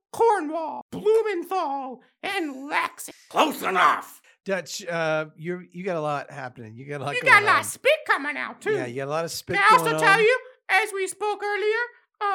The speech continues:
Speaker 1: um, not in the yellow whatsoever. It's solid red all the way through.
Speaker 3: <laughs> Yeah. Uh, Dutch, I'm gonna need to stay, stay green, Dutch.
Speaker 1: Uh,
Speaker 3: Stay
Speaker 1: back up from the microphone.
Speaker 3: Just step back just a little bit.
Speaker 2: Like this?
Speaker 3: Yeah, that's perfect. Dutch, how did you get involved in this?
Speaker 2: I learned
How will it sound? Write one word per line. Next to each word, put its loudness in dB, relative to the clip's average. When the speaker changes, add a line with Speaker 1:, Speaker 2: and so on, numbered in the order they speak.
Speaker 1:
um, -6
not 4
in 0
the -2
yellow -2
whatsoever. -6
It's -4
solid 4
red -12
all 2
the -2
way -6
through. 0
Speaker 3:
<laughs> -4
Yeah. -4
Uh, -12
Dutch, -8
I'm -6
gonna -8
need -8
to -14
stay, -8
stay -8
green, -10
Dutch. -10
Speaker 1:
Uh, -4
Speaker 3:
Stay -12
Speaker 1:
back 2
up -4
from -6
the -6
microphone. -6
Speaker 3:
Just -16
step -12
back -8
just -8
a -12
little -16
bit. -14
Speaker 2:
Like -6
this? 0
Speaker 3:
Yeah, -10
that's -6
perfect. -10
Dutch, -6
how -6
did -8
you -10
get -10
involved -8
in -14
this? -18
Speaker 2:
I 6
learned 2